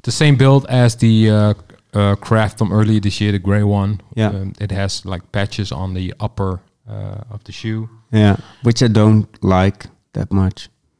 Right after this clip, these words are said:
Speaker 2: The patches.
Speaker 1: No. Um, no, I'm not a huge fan. I've seen the gray one in hand, and, um, that was also, uh, a lot of meh, uh,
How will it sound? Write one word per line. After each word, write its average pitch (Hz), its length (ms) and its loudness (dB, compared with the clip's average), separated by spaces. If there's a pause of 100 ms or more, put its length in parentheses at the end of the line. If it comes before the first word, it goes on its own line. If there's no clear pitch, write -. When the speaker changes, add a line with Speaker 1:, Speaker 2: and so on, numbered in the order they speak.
(560)
Speaker 2:
The 107 80 0
patches. 92 680 -2 (680)
Speaker 1:
No. 107 300 -6 (480)
Um, 117 840 0 (920)
no, 113 160 0
I'm 113 140 2
not 147 140 6
a 147 40 4
huge 135 220 4
fan. 107 260 0
I've 107 100 -4
seen 147 260 2
the 131 80 2
gray 117 240 2
one 123 320 2
in 113 180 0
hand, 117 480 0
and, 104 380 -4
um, 98 580 -8
that 107 140 -2
was 107 120 -4
also, 98 580 -4
uh, 92 360 -6
a - 20 -8
lot 98 260 -4
of 101 100 -8
meh, 98 580 -2
uh, 107 40 -6